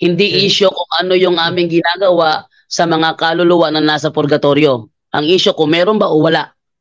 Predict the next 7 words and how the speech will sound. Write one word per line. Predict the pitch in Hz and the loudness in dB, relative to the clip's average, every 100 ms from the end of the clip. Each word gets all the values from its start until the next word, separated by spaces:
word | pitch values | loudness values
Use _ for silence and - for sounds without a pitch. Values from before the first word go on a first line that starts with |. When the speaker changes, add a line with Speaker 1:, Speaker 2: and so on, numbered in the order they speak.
| _ | _
Speaker 1:
Yun | 180 180 | 0 2
ang | |
issue | 170 156 | 0 0
ngayong | 170 156 151 | 0 0 0
gabi. | 143 127 - _ _ _ _ _ - - 330 330 - | 0 -2 -6 _ _ _ _ _ -20 -12 -10 -10 -10
Speaker 2:
Okay, | - 143 147 | -8 -4 -4
so | 131 147 | -4 -6